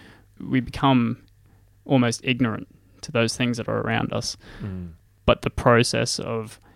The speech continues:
Speaker 1: engaging with those risks is something that gives me such incredible fulfillment,
Speaker 2: Mm.
Speaker 1: um, that it's very much worthwhile.
Speaker 2: Why do you think you get that fulfillment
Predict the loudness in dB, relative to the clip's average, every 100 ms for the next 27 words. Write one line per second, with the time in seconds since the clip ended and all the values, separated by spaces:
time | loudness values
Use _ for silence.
0 | _ -4 -2 0 0 0 0 -2 -4 -4
1 | -4 -4 -6 -4 -4 -2 -4 -8 _ _
2 | _ -6 -2 -2 -2 -6 -4 2 4 6
3 | 4 2 0 -2 -2 -4 -4 -6 -10 -14
4 | -6 -4 -4 -4 2 6 6 6 0 -6
5 | -2 0 0 -2 -4 -12 -20 -20 -20 _
6 | _ -12 -8 0 4 6 4 0 -6 -14
7 | -20 _ -2 0 0 -4 -8 -8 -14 -20
8 | _ -2 0 2 0 -2 -2 0 0 0
9 | -2 -8 -20 -20 -20 -20 -10 -4 -2 -2
10 | -4 -6 -8 -6 -6 -4 -6 -8 -10 -2
11 | -2 -2 -4